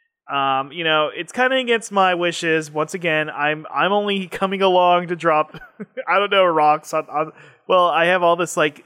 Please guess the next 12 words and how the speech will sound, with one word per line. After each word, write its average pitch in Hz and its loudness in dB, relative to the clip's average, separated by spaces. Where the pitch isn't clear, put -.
unused, 156 -6
uh, 139 0
Allen 156 2
wrenches 147 -2
and 135 -20
different 160 -6
gear 147 2
that's 151 -4
used 143 -10
to 151 -10
construct 143 -8
ikea, 147 -2